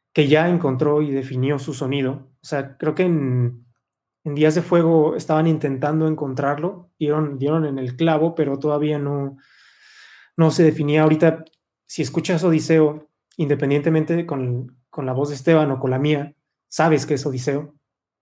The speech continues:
Entonces hay un, hay un sonido muy particular. Y ahora los, de lo que se habla es, es más maduro.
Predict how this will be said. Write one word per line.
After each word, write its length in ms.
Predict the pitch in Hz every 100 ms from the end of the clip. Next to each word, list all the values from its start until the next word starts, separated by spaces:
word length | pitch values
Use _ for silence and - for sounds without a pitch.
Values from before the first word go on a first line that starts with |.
| _ _ _
Entonces 320 | 160 151 143 147
hay 160 | 143
un, 200 | 151 160
hay 140 | 143 151
un 60 |
sonido 240 | 156 147 147
muy 140 | 151
particular. 600 | 156 160 160 135 156 - - _ -
Y 120 | 165
ahora 300 | 156 170 185
los, 300 | 170 131 -
de 380 | 185 156 143 139
lo 160 | 139 135
que 80 | 131
se 220 | 160 165
habla 500 | 170 165 160 165 _ _ _ _ _ _ _ _ -
es, 560 | 185 156 147 139 135 -
es 260 | 160 -
más 180 | 170 165
maduro. 480 | 165 147 143 127